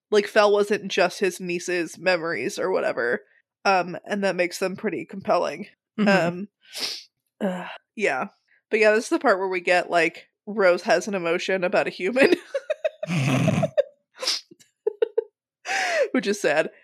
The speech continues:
Speaker 1: Um,
Speaker 2: Very sad.
Speaker 1: and we get some people that are, like, not people. <laughs> Um, we get, like, four figures that are, like, all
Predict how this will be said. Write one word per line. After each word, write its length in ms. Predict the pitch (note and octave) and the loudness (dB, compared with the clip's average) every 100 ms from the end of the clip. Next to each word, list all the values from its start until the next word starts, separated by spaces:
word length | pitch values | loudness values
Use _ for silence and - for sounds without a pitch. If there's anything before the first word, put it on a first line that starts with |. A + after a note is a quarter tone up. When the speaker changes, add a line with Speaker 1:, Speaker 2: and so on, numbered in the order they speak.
| _ _ - | _ _ 0
Speaker 1:
Um, 440 | G3 F3 E3 F3 | 4 4 4 -2
Speaker 2:
Very 160 | F#3 - | -8 -10
sad. 340 | - A1 - - _ _ - | -10 -12 -14 -18 _ _ -2
Speaker 1:
and 800 | F#3+ F3+ F3 E3+ E3+ D#3 - - _ _ _ G#3+ | 0 2 4 2 0 -4 -8 -12 _ _ _ -2
we 180 | A3+ | 0
get 240 | G#3+ A3 - | 2 2 0
some 180 | A#3+ - | -6 -4
people 840 | G#3 G3 F#3+ F3+ E3+ E3+ G3+ - _ _ - | -6 -4 2 6 8 6 4 -4 _ _ -2
that 260 | G3 F#3+ | 2 4
are, 160 | E3+ E3+ | 4 4
like, 540 | E3 D3 - - - _ - | 2 2 0 -6 -20 _ -4
not 340 | G3+ G3+ F3 | 2 2 2
people. 680 | - A3 - A3+ A3 A3+ A#3 _ | -4 -6 0 2 2 -2 -12 _
<laughs> 40 | C#4 | 0
Um, 160 | B3 B3 - _ - | 2 0 -4 _ -10
we 140 | A#3+ A3+ | -2 2
get, 200 | G#3+ - | 2 4
like, 300 | G3+ G3 - _ | 0 0 -10 _
four 760 | - - G3+ G3+ G3+ G3+ G3 - | -16 -2 0 4 4 6 4 0
figures 720 | - F#3 F3 F#3+ G3 G3 A3+ - | -2 -4 0 4 4 4 0 0
that 160 | F3+ | 4
are, 140 | F3 D#3+ | 4 4
like, 260 | D3+ D3+ - | 0 0 0
all 680 | E3 E3+ D#3+ D#3+ E3+ - | 4 4 4 4 4 0